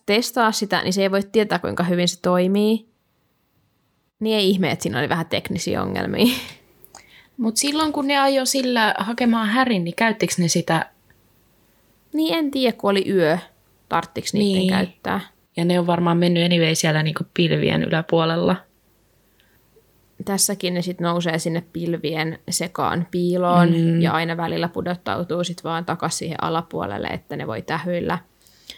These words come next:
Speaker 1: ja tarkistaa, että
Speaker 2: Silloinhan
Speaker 1: ne
Speaker 2: ne
Speaker 1: on oikealla
Speaker 2: nähdäänkin.
Speaker 1: reitillä junan perässä.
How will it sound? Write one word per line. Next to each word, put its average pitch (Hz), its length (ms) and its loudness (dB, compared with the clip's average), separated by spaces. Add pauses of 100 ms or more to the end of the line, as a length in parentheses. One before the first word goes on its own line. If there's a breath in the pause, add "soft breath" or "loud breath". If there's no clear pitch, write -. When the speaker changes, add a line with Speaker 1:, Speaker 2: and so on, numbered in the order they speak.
(220 loud breath)
Speaker 1:
ja 175 100 -4
tarkistaa, 208 600 -2
että - 120 0
Speaker 2:
Silloinhan 151 420 2
Speaker 1:
ne 151 80 0
Speaker 2:
ne - 20 -2
Speaker 1:
on - 80 0
oikealla 160 240 2
Speaker 2:
nähdäänkin. 175 280 0
Speaker 1:
reitillä - 520 -6
junan - 360 -6
perässä. 214 560 -4